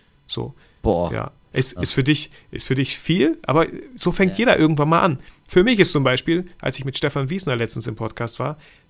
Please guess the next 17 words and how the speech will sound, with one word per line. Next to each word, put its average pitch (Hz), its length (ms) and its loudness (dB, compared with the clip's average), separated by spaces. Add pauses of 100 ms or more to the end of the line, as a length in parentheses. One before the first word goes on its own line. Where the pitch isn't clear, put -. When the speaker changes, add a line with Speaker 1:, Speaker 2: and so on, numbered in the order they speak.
(100)
Speaker 1:
äh, - 360 -6
das 135 160 -6
sind - 100 -6
einfach 127 180 -8
zehnmal 151 320 -2
so 110 100 -6
viele 110 180 -6
bei 123 120 -8
ihm. 123 160 -10
Und 139 140 -4
ich 151 100 -4
dachte - 220 -2
mir, 131 160 -2 (280)
boah. - 400 -4 (840)
Speaker 2:
<laughs> - 360 -4
Speaker 1:
Weißt 131 260 2
du? 254 120 -4